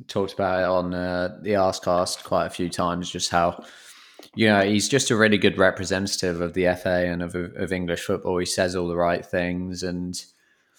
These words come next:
you know what? At the end of the day, he's, he's doing his job.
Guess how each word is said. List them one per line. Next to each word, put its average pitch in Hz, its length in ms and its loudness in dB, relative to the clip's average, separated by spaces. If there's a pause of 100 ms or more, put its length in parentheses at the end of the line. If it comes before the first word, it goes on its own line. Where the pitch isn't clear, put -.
(140)
you 113 120 4
know 117 180 6
what? 123 220 8
At 110 60 0
the 123 120 6
end 127 140 4
of 117 60 0
the 110 100 -2
day, 123 340 4
he's, 107 260 0
he's 117 240 0
doing 123 280 2
his 113 140 0
job. 135 400 4